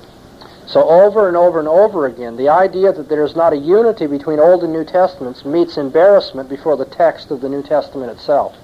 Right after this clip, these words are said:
If you just do an inductive study of New Testament usage, you'll see that the New Testament writers had no trouble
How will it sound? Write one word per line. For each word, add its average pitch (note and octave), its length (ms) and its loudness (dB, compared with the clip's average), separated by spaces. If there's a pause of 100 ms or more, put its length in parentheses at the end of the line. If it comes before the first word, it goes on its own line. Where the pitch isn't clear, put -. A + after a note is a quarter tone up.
(640)
If D3+ 120 -4
you F3 60 2
just F#3+ 200 2
do F#3 140 4
an E3+ 180 2
inductive A3 680 -2
study F#3 400 0
of C#3 140 -6
New F#3+ 160 -4
Testament E3 540 -6
usage, D#3+ 720 -8 (420)
you'll E3 180 0
see F3+ 240 -2
that E3 160 -6
the D#3 80 -4
New F3+ 140 -2
Testament F3 420 -2
writers D#3 360 2
had C3+ 220 -8
no A3 600 0
trouble C3+ 460 -2